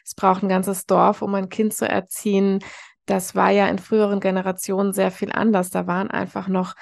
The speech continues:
Eltern, Großeltern mit in unmittelbarer Nähe, haben geholfen, haben diesen Support gegeben. Heute haben wir einfach ganz andere Strukturen, wo auch die Großeltern der Kinder ja sehr viel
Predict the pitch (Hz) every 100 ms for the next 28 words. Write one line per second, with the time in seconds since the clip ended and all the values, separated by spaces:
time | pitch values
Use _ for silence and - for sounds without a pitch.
0 | - - - - 202 214 196 196 202 214
1 | 208 - 202 190 185 190 190 196 - -
2 | 202 196 196 190 185 185 190 190 190 190
3 | 190 196 196 190 185 196 - 196 190 196
4 | 196 196 - 185 202 185 185 208 - 208
5 | 208 208 - - - - - 196 202 202
6 | 202 185 185 196 196 196 - 196 196 196
7 | - 202 - - 269 262 208 190 196 190
8 | - 202 196 - - - - 190 214 -
9 | - 196 190 185 180 - 214 202 190 185
10 | 185 - 190 190 190 185 - 196 185